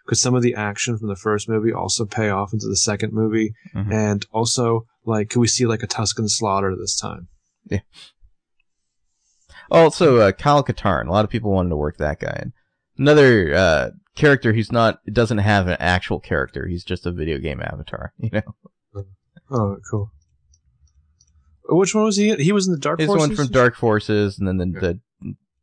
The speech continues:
Speaker 2: Jedi Knight video game. Like, he's just a video game character. He has no personality at all. He's not supposed to. He's a video game <laughs> character.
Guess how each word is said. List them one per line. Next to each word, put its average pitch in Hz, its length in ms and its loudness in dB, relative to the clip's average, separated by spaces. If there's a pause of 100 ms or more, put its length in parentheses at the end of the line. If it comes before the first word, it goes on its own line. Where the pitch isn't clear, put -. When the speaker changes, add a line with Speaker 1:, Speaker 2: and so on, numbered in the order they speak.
(220)
Speaker 2:
Jedi 92 360 0
Knight 87 320 -2 (280)
video 90 240 -2
game. 85 200 -6
Like, 92 320 -6 (460)
he's - 160 -6
just - 180 -6
a 185 60 0
video 98 320 2
game 57 200 -6
character. - 380 -8
He 110 100 -2
has 120 220 -6
no 87 80 -8
personality - 600 -12
at 90 80 -8
all. 101 380 -10 (1500)
He's 120 140 -4
not 127 120 0
supposed 127 440 -2
to. - 120 -6
He's - 140 -10
a 101 40 -8
video 101 280 -2
game 98 220 -8
<laughs> - 20 -20
character. - 580 -10